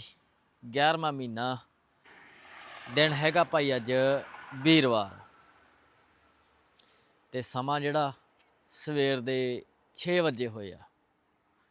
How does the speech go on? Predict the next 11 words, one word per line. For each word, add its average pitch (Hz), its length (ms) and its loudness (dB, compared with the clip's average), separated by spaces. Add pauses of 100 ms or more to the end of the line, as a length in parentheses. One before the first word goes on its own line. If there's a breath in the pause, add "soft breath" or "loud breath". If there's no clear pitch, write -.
(800)
ਤੇ 113 140 -10
ਧੁੰਦ 135 240 -2
ਤੋਂ 127 160 -6
ਦੇਖ 123 300 -4
ਕੇ 135 100 -2
ਲੱਗਦਾ 117 340 -2
ਭਾਈ, 117 380 -6 (480)
ਲੱਗਦਾ 123 520 2
ਕੀ 156 220 -2
ਹੈ 156 80 6
ਜੀ, 127 220 -4